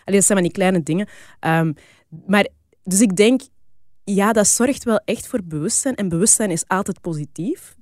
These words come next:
denk ik. Je kunt maar beter weten dat er dingen gaande zijn, dat er problemen zijn. Het enige dat, dat,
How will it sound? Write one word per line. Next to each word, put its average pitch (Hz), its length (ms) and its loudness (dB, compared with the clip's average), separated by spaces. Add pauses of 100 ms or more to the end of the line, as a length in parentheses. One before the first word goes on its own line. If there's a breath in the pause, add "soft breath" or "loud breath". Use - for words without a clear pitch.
denk 220 280 2
ik. 403 180 -2
Je 180 80 -4
kunt - 160 0
maar 160 140 2
beter 170 340 2
weten 175 280 0
dat 226 160 -2
er 208 120 -4
dingen 202 240 -2
gaande 196 300 -2
zijn, 233 180 0
dat 208 60 -6
er - 100 -10
problemen 170 400 0
zijn. 202 260 -2 (340 loud breath)
Het - 260 -6
enige 220 400 6
dat, 175 240 4
dat, 147 420 0